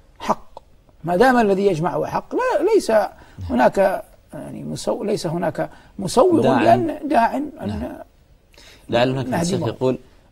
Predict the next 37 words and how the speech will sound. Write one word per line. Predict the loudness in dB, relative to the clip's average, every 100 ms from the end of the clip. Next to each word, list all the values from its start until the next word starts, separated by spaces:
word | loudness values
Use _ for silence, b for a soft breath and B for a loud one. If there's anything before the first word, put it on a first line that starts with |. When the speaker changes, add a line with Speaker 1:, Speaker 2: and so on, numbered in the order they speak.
| 0
Speaker 2:
"رضي | 0 2 0
الله | 0 0 0 0
عنهم | -2 -2 -4
ورضوا | -2 -2 -2 -4
عنه، | -4 -8 -14 _ -12
فنجمع | -6 -6 -4 -6
الجميع | -6 -4 -6 -6
في | -10 -12
الرضوان | -10 -6 -4 -6 -4
Speaker 1:
إيه، | -2
لو | 2 4
Speaker 2:
أكمل". | 6
Speaker 1:
قال | 4
رضي | 4 0 -2
الله | -2
عنه | -2 -4
ما، | -4 -4 0
لا | -2
جدال، | 0 0 0 -2
لكن | -10
احنا | -8
نقول | -6 -4
لو | -2
Speaker 2:
نعم. | 0
Speaker 1:
فرضنا | 0 0
قال: | 0 -2
"كرم | 0 -2 -2
الله | -4 -6
وجهه"، | -8 -10 -16 -20 -14 -4
Speaker 2:
لا | -4
بأس | -4 -4
Speaker 1:
زيادة | 0 2 2
Speaker 2:
به. | -2
Speaker 1:
لا | -4
بأس | -10 -16
فيها. | -20 -20 _ -8
Speaker 2:
نعم. | -8